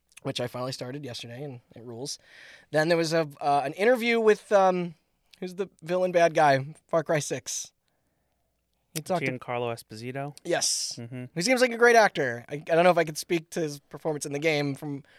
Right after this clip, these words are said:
Speaker 2: He was in The
Speaker 1: what I've seen.
Speaker 2: Mandalorian, you remember that? He was in it for, like, five minutes.
Speaker 1: Oh, yeah. Is that, like, the first episode?
Speaker 2: That was, no, it was near the end.
Speaker 1: Oh, well,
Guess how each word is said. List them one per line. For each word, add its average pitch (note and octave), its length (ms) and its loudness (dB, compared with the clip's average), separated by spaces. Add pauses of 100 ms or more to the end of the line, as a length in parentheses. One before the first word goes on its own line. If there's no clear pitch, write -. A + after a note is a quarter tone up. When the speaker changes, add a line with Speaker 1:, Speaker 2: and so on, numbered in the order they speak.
(140)
Speaker 2:
He C#3 100 -4
was D3 160 -6
in D3 100 -6
The C3+ 60 -4
Speaker 1:
what C3 100 -4
I've C#3 60 0
seen. C#3 100 -2
Speaker 2:
Mandalorian, C3+ 400 -2
you A#2+ 80 -6
remember A#2 220 -6
that? C3+ 180 -2 (1400)
He B2+ 80 -12
was A#2+ 100 -10
in B2 80 -8
it B2 120 -8
for, - 80 -12
like, A2 160 -10 (160)
five A#2+ 220 -2
minutes. G#2 280 -12
Speaker 1:
Oh, G#3+ 320 10
yeah. G#3 360 8
Is E3 60 -2
that, F#3 100 -2
like, G#3 100 -6
the A3 100 -6
first E3+ 300 -6
episode? G3 720 -4
Speaker 2:
That B2+ 40 -8
was, B2+ 120 -10
no, B2 300 -6
it - 20 -4
was B2 100 -8
near C3 160 -8
the A2 120 -8
end. G#2 240 -12 (360)
Speaker 1:
Oh, A2+ 280 -12
well, B2+ 240 -12